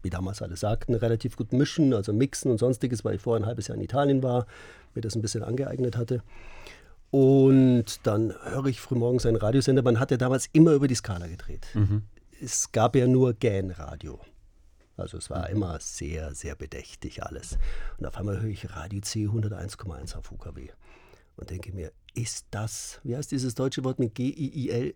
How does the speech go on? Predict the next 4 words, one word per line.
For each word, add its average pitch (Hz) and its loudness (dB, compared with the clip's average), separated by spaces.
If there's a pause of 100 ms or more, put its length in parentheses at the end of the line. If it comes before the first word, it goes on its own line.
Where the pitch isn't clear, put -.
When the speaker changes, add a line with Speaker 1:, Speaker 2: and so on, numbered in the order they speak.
Speaker 1:
Genial.“ 113 2 (140)
Speaker 2:
Ja. 90 2 (480)
Speaker 1:
Und, 143 8
äh, 135 2